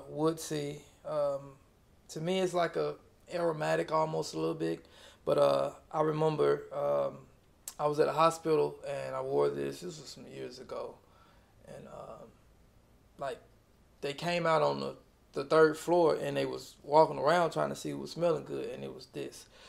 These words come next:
So this is my number ten. You see it? Look at that alligator, man. That's Lacoste, you know what I'm saying? You know what that means. Check it out. Now we're finna get to the number nine. Number nine, Spring King of twenty twenty-one,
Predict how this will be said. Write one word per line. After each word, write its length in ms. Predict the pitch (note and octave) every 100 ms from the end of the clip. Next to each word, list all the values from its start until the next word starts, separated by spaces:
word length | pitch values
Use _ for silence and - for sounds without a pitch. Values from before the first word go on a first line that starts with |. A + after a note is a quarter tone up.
| -
So 240 | - B2 C3+
this 360 | D#3 F3+ F3+ -
is 560 | F3+ D3 C3 C#3 - -
my 200 | C3+ B2+
number 500 | B2 C#3 D3 D3 D3+ -
ten. 580 | - G3 F3 C3 C3+
You 100 | C#3
see 280 | C3+ E3 E3
it? 160 | D#3 D3+
Look 120 | D#3
at 240 | C#3+ B2+
that 60 | C#3+
alligator, 440 | C#3 C3 C3+ B2+ B2
man. 140 | C3 C3+
That's 200 | C#3+ -
Lacoste, 500 | - - D3+ B2 -
you 60 | -
know 60 | C3
what 80 |
I'm 80 | C3
saying? 260 | D3 C3+ A#2 - - - - _ -
You 100 | E3
know 100 | C#3+
what 100 | -
that 180 | C3+
means. 220 | B2+ C#3+ D3+ _ _ _ -
Check 140 | D#3+ D#3
it 60 | E3
out. 160 | - - - - -
Now 120 | C#3 D3+
we're 80 |
finna 200 | C#3+ C#3+
get 160 | C#3 C#3
to 80 | D3
the 40 | C#3+
number 220 | C#3 C#3+
nine. 240 | D#3 D3+ - - - -
Number 300 | G#3 A3+ A3
nine, 560 | B3 C4+ G3 F3 F#3
Spring 500 | - - F3+ F#3+ G3
King 540 | G3 G#3+ D#3 D#3 F#3+ -
of 120 | D#3+ D#3
twenty 280 | - C#3+
twenty-one, 640 | C#3+ D3+ C#3+ C#3+ F3 E3+